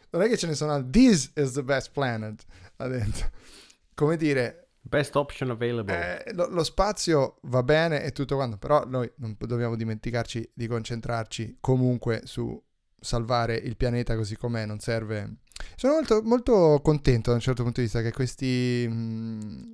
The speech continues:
Speaker 1: mega imprenditori americani abbiano queste visioni un po' liberali, un po', perché hanno un grosso peso poi anche nella,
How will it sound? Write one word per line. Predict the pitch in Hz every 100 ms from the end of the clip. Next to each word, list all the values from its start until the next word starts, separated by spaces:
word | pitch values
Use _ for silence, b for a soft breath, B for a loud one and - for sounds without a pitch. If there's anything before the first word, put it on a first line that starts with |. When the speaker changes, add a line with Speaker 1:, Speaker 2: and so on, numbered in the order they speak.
| -
Speaker 1:
mega | 135 127 143 160
imprenditori | 143 - 123 120 127 123
americani | 113 110 120 120
abbiano | 110 110 107
queste | 107 -
visioni | 107 107 101
un | 104
po' | 110
liberali, | 110 104 113 107 107 104 104
un | 104 104
po', | 113 107
perché | - 123 143 139 139
hanno | 170 175
un | 147
grosso | 135 139 -
peso | 120 127 113 110
poi | 117 110
anche | 107 107 110
nella, | 107 104 104 101 104